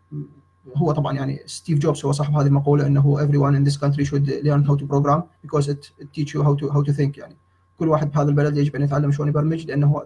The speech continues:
تعلمك شلون تفكر. هذه هم ماخذيها حرفيًا، يعني كل أطفالهم، ما نقول كل أطفالهم، تسعين بالمية من أطفالهم هم يعني يدخل المدرسة already هو يعرف يقرأ ويكتب ويعرف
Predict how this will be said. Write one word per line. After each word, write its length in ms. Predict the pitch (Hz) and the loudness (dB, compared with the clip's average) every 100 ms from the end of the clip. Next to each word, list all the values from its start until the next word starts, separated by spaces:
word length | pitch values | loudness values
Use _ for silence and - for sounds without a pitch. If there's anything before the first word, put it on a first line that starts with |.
| - | -8
تعلمك 340 | - 156 151 | -4 -2 -4
شلون 140 | - | -4
تفكر. 360 | 147 147 143 143 _ _ _ _ | -4 -4 -6 -14 _ _ _ _
هذه 160 | 180 175 | -2 2
هم 140 | 175 | 2
ماخذيها 320 | 165 160 180 170 | 0 0 -2 0
حرفيًا، 400 | - 147 151 135 | -2 0 0 -2
يعني 180 | - | -4
كل 140 | 143 170 | -4 -2
أطفالهم، 480 | 151 165 147 165 175 _ _ _ _ | -2 0 2 0 -2 _ _ _ _
ما 80 | 196 | 0
نقول 180 | - 147 | 2 2
كل 80 | 139 | 0
أطفالهم، 320 | 143 151 151 | 0 0 0
تسعين 260 | 147 196 185 | -2 0 0
بالمية 180 | 170 | 2
من 60 | 165 | 0
أطفالهم 400 | 156 - 165 175 | -2 -2 0 2
هم 280 | 170 170 180 - _ _ _ _ | 2 0 -2 -6 _ _ _ _
يعني 220 | 147 143 | -2 -2
يدخل 200 | 160 - | -2 -2
المدرسة 500 | 165 175 180 - 185 | 0 0 -2 -2 0
already 180 | 165 156 | 2 2
هو 180 | 151 151 | 2 2
يعرف 240 | - 143 | 0 -2
يقرأ 180 | 147 147 | -2 0
ويكتب 380 | 147 151 160 165 | -2 -2 -4 -2
ويعرف 420 | 139 143 - 139 | -2 -2 -4 -6